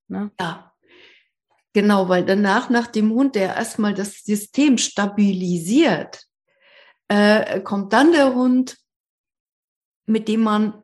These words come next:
Speaker 2: wächst.
Speaker 1: Ach so.
Speaker 2: Also, es heißt nicht, dass der Hund, der einen stabilisiert, oder die Hunde, bei mir waren es sehr viele, die mich erstmal stabilisiert haben,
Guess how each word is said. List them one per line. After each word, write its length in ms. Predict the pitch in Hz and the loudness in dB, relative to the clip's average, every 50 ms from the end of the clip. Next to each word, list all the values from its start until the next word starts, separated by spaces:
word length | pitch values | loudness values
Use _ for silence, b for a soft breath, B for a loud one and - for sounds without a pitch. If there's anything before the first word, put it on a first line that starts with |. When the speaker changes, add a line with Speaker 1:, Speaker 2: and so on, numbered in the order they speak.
| _ _ - | _ _ -4
Speaker 2:
wächst. 360 | 180 196 190 185 175 - 277 | -2 0 -2 -2 -2 -2 -2
Speaker 1:
Ach 140 | 277 277 - | -2 -2 -2
so. 480 | - - - - - - - - - | -6 -10 -14 -16 -18 -20 -16 -4 0
Speaker 2:
Also, 340 | 202 208 202 226 226 220 220 B B B B B _ _ _ _ _ _ _ _ _ _ | 0 2 4 4 2 2 0 B B B B B _ _ _ _ _ _ _ _ _ _
es 160 | - 220 226 | -4 -2 0
heißt 240 | 254 254 254 254 - | 0 0 0 2 2
nicht, 220 | 294 302 - - | 2 2 2 0
dass 160 | 202 220 214 - | -2 -6 -4 -4
der 140 | 226 214 | -2 0
Hund, 320 | 226 262 311 302 247 208 214 | 2 2 2 2 2 0 -2
der 120 | 196 175 | -4 -2
einen 180 | 117 190 190 208 | -2 -2 -2 -4
stabilisiert, 1040 | - - - 196 185 185 190 170 170 175 175 190 208 269 262 208 190 190 214 233 - | -4 -4 -4 -4 -4 -4 -6 -6 -6 -4 -4 -2 -2 0 2 2 2 2 2 0 0
oder 180 | - 180 190 190 | -2 -2 -2 -2
die 160 | 175 190 190 | 0 -2 -2
Hunde, 560 | 180 196 190 180 175 208 247 254 196 220 240 214 208 | -2 -2 -2 -2 0 0 2 2 2 0 0 -2 -4
bei 100 | - 175 | -6 -4
mir 220 | 190 214 214 190 | -4 -4 -4 -4
waren 200 | 175 175 175 175 | -4 -4 -4 -6
es 160 | - 160 - - | -6 -8 -6 -4
sehr 180 | 262 262 220 | -4 -4 -4
viele, 440 | 262 - - 269 226 180 170 196 214 | -4 -4 -4 0 0 2 2 0 0
die 120 | 202 190 | -2 -4
mich 220 | 175 175 175 - - | -4 -6 -6 -6 -6
erstmal 320 | 190 190 - - 180 180 | -8 -8 -6 -8 -8 -8
stabilisiert 840 | 180 - 180 170 170 175 165 160 165 - - 233 285 - - - - | -6 -6 -8 -8 -8 -8 -10 -10 -10 -6 -4 -4 -4 -4 -6 -10 -14
haben, 540 | 156 160 160 - 170 180 208 254 311 - | -12 -14 -10 -6 -4 -2 0 -2 -2 -4